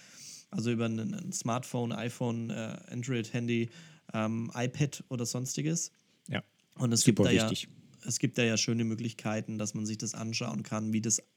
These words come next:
Speaker 1: aussieht auf deiner, auf deiner Seite. Und, ähm, danach sollte man die Seite wirklich mit zwei Augen entwickeln. Einmal mit der mobilen, äh, Sicht, die sollte wirklich passen.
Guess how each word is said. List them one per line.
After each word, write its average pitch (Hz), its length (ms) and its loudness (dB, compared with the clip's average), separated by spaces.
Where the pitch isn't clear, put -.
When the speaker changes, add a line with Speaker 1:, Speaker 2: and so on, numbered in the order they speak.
Speaker 1:
aussieht 131 480 0
auf 117 160 -4
deiner, 117 400 -2
auf 117 180 -6
deiner 110 240 -2
Seite. 123 480 0
Und, 117 480 0
ähm, 110 400 0
danach 110 420 0
sollte 113 280 -2
man 107 160 -2
die 107 60 -2
Seite 107 520 -2
wirklich 110 500 -2
mit 120 380 -4
zwei 113 640 4
Augen 113 360 0
entwickeln. 107 560 -2
Einmal 110 420 0
mit 104 160 -2
der 101 300 -2
mobilen, 139 680 2
äh, - 200 -8
Sicht, - 440 0
die 131 80 -2
sollte 120 380 0
wirklich 117 340 -4
passen. 147 440 -2